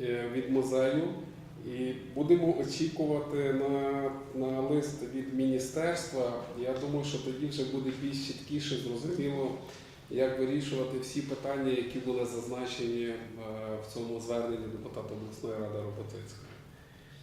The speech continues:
Тому беремо до уваги цю відповідь і надаємо,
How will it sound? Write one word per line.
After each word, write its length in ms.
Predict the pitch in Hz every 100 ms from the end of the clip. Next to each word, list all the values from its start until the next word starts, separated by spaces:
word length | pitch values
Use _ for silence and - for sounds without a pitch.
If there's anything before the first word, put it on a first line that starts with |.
| - - - - - - -
Тому 440 | 127 147 156 - - -
беремо 340 | 135 147 147 139
до 100 | 139
уваги 400 | 139 143 143 143 139
цю 60 | 139
відповідь 600 | 139 175 - 156 147 135
і 40 | 120
надаємо, 840 | 120 123 127 139 135 131 127